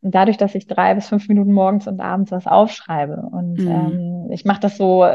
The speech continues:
Speaker 1: schon auch im Zuge der positiven Psychologie. Also es ist, äh, viel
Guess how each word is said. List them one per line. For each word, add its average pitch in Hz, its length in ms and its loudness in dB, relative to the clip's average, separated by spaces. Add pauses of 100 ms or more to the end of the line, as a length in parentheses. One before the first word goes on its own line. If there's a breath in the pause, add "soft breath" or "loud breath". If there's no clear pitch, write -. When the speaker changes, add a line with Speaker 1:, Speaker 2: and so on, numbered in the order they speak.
Speaker 1:
schon 202 280 -2
auch 190 300 0
im 185 360 -4
Zuge 202 220 0
der 180 80 4
positiven 214 480 0
Psychologie. 190 640 -2
Also 175 100 -2
es 175 120 -6
ist, 165 220 -10
äh, 180 220 -4
viel 185 480 -2